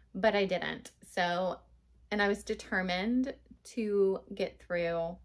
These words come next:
all fifty ounces. And we did. And next year I'll remember to start on the first. Okay, so I'm gonna set this down here and then we will grab some out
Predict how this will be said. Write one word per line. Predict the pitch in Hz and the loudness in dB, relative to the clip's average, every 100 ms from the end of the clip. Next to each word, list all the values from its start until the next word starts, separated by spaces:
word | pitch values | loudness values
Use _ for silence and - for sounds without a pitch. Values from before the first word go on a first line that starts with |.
| - - - - | -20 -20 -16 -4
all | 180 175 | -2 -2
fifty | 170 170 170 | -8 -10 -8
ounces. | - 175 - - - - _ _ _ _ _ _ _ _ _ _ _ _ _ _ _ _ - _ - - - _ _ _ - | -8 -10 -12 -12 -14 -18 _ _ _ _ _ _ _ _ _ _ _ _ _ _ _ _ -20 _ -20 -20 -20 _ _ _ -4
And | 269 | -2
we | 277 | 0
did. | 277 208 196 208 202 _ - _ _ - | 0 0 -4 -10 -16 _ -20 _ _ -8
And | 226 220 | -4 -2
next | 240 254 - | -2 -2 -4
year | 233 | -2
I'll | 233 | -2
remember | 226 233 208 190 196 190 | -2 -2 0 -2 -4 -6
to | - 208 | -8 -8
start | 196 - - | -8 -8 -6
on | 208 | -6
the | 190 196 | -8 -8
first. | - - - - - - - - - - | -10 -12 -16 -20 -20 -18 -16 -16 -18 -8
Okay, | 240 233 170 185 - _ _ _ _ _ _ _ _ - | -4 -2 -2 -4 -16 _ _ _ _ _ _ _ _ -20
so | - 220 | -8 -4
I'm | |
gonna | 220 208 | -2 -4
set | 214 196 | -2 -2
this | 220 | 0
down | 262 269 | 0 0
here | 226 190 185 175 - | 2 0 0 -2 -4
and | 190 | -4
then | 185 175 165 - | -2 -4 -6 -6
we | 185 | -4
will | 190 202 | -4 -4
grab | 196 175 175 - | -2 0 -2 -4
some | 202 | -2
out | 262 277 | -2 -4